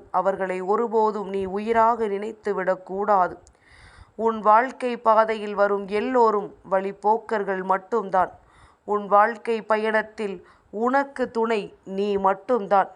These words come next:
துன்பங்களை எல்லாம் தூரமாக வைத்துவிட்டு, இன்பங்களை எல்லாம் உன்னுடைய இதயத்தில் வைத்து,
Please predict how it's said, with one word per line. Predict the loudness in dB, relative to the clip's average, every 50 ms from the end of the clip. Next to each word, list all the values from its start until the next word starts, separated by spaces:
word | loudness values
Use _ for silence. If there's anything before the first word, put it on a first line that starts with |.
| _ _ _ _ _ _ _ _ _ _ _ _ _ -4
துன்பங்களை | -2 -2 0 2 2 2 2 2 0 0 2 2 2 2 0 -2
எல்லாம் | -2 0 2 4 4 4 4 2 -2
தூரமாக | -6 -2 0 2 2 4 4 6 4 4 4 2 0 -2
வைத்துவிட்டு, | 0 -2 -6 -6 -6 -6 -4 -4 -6 -8 -10 -8 -8 -8 -8 -10 _ _ _ _ -20 -20 -20 -14 -10
இன்பங்களை | -6 -6 -4 -2 0 2 2 2 0 0 0 0 2 2 0 0
எல்லாம் | -2 -2 0 4 4 4 4 4 0 -4
உன்னுடைய | -6 -6 -4 -2 -2 -2 -2 -2 -2 -4 -6
இதயத்தில் | -6 -6 -4 -2 -2 0 0 -2 -4 -4 -8 -8 -6 -4 -2
வைத்து, | -2 -2 -2 -4 -8 -8 -6